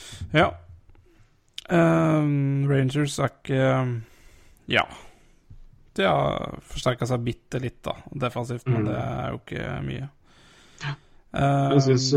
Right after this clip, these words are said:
Speaker 2: men jeg synes
Speaker 1: Detroit.
Speaker 2: også Detroit
Speaker 1: Ja.
Speaker 2: har gjort det ganske OK, mm, og fått, eh, fått greit igjen. Altså, det er jo ikke, det er jo ikke all
Speaker 1: Detroit.
Speaker 2: verden hva gjelder toppvalg, men altså, det
Speaker 1: Nei.
Speaker 2: er, ja, men det er god bredde, men det igjen, det kan du jo da bruke til å
Speaker 1: Det var lite for Vanek.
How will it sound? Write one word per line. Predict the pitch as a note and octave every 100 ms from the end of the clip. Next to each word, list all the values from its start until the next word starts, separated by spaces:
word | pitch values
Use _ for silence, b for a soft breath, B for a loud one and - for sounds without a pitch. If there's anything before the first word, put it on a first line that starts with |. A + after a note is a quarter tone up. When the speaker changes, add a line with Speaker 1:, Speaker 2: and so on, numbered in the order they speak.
| C#3
Speaker 2:
men | C#3+ C#3+
jeg | C#3
synes | C3+
Speaker 1:
Detroit. | C3+ C3 C3
Speaker 2:
også | B2+ - - - D3
Detroit | - C3+ C3
Speaker 1:
Ja. | C3+
Speaker 2:
har | C3
gjort | - -
det | C#3
ganske | A#2 - B2
OK, | A2+ G#2 A#2+ A#2 A#2+
mm, | A#2 A#2+ B2
og | B2+
fått, | - A#2+ - -
eh, | A#2+ A#2
fått | A2+ B2 - - A#2
greit | A#2 - A2 A2
igjen. | - D3+ E3 C#3
Altså, | C3 C3+
det | B2+
er |
jo | A#2 A2
ikke, | C#3 C3 B2 B2+ B B B B B
det | -
er | B2+
jo | C3
ikke |
all | C#3 C3
Speaker 1:
Detroit. | A2+
Speaker 2:
verden | A2 B2
hva | B2+
gjelder | B2 C3
toppvalg, | D3 - - A2+ E3 D#3+
men | D3+
altså, | D3+ C#3+
det |
Speaker 1:
Nei. | D3+ C#3+
Speaker 2:
er, | C#3 D3+ D#3+
ja, | F3+
men |
det | F#3
er | F#3+
god | F#3
bredde, | F#3 E3 E3+
men | F3+
det | E3+ E3+
igjen, | E3+ F3+
det | F3+
kan | F3 D#3
du | D#3+
jo | D#3+
da | D3+
bruke | A#2+ B2
til | C3 B2+
å | C3+ C3+ C3+
Speaker 1:
Det | C3 - -
var | D3
lite | A3+ A3 B2+ -
for | F3
Vanek. | C#3 E3 E4 - -